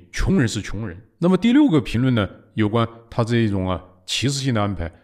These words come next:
这个可怜之人啊，必有可嫌之处。就胡-，胡春华落的这个境地啊，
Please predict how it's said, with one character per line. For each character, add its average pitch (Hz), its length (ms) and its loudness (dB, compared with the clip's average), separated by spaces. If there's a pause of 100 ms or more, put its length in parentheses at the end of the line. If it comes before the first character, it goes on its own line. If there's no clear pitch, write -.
(120)
这 139 140 2
个 113 120 2
可 110 360 2
怜 151 240 4
之 180 200 0
人 110 220 2
啊， 98 80 2
必 202 220 0
有 131 160 4
可 104 200 -6
嫌 101 220 -4
之 101 160 -6
处。 104 240 -8 (220)
就 202 120 0
胡-， 202 160 2 (120)
胡 - 120 -2
春 247 160 4
华 - 200 0
落 220 180 4
的 170 80 2
这 311 160 4
个 160 80 6
境 151 260 0
地 123 160 -2
啊， 104 120 0